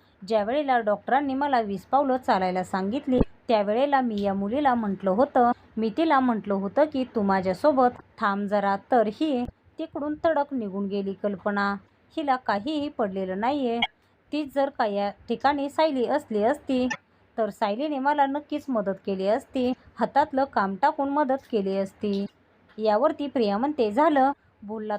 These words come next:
तुम्ही, तुम्ही दरवेळेला हेच करत बसा, तिच्या वागण्या बोलण्याला नेहमी भुला, नेहमी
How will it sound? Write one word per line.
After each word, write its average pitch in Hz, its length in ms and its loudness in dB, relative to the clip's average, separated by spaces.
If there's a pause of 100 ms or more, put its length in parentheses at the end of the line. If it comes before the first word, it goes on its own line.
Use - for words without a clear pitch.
(140)
तुम्ही, 294 300 -4 (480)
तुम्ही 294 220 0
दरवेळेला 226 640 2 (140)
हेच 320 200 0
करत 196 320 -2
बसा, 254 360 0 (380)
तिच्या 302 280 -2
वागण्या 214 420 -2
बोलण्याला 208 600 0
नेहमी 269 360 0
भुला, 202 440 -2 (560)
नेहमी 285 360 6